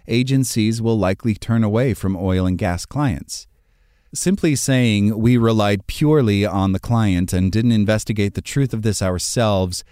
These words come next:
is unlikely to be an effective defense, Muffett says.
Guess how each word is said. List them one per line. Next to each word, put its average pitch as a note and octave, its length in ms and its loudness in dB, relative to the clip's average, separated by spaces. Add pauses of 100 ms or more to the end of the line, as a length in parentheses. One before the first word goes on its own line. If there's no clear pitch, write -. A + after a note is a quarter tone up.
(220)
is A2+ 200 -2
unlikely B2+ 500 2
to G#2+ 80 0
be G2+ 220 2
an G2 80 2
effective F#2+ 500 -2
defense, E2 520 -6
Muffett E2+ 380 -4
says. - 440 -8